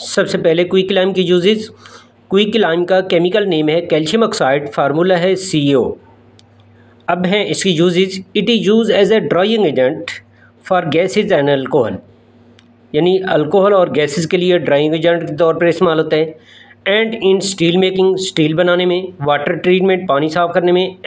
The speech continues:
and other chemical, और दूसरे chemical prepare करने में। Like, main example है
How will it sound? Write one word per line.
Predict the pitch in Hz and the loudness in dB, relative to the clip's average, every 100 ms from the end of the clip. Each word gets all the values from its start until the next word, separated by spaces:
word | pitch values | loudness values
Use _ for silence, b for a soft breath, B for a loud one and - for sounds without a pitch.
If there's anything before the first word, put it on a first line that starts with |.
| 185 | 0
and | 190 | 0
other | 165 165 175 | 0 0 0
chemical, | 160 139 139 156 156 - | -2 -2 0 -2 -4 -2
और | 156 151 | 0 2
दूसरे | 151 151 160 | 0 0 0
chemical | 160 156 160 156 - - | 2 0 0 -2 -6 -4
prepare | 156 151 143 | -2 0 -2
करने | 139 139 | -2 -2
में। | 135 131 B B B B - 151 | -4 -8 B B B B -8 -2
Like, | 156 170 180 - - _ 147 | 0 -2 -4 -10 -14 _ -2
main | 151 160 | 0 0
example | 156 147 151 180 156 | 0 0 0 0 0
है | 175 | -2